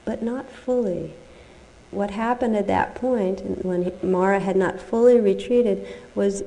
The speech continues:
the Buddha put his hand on the ground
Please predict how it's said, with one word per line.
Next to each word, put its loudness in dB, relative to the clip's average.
the 0
Buddha 4
put -2
his -2
hand -2
on 0
the 0
ground 0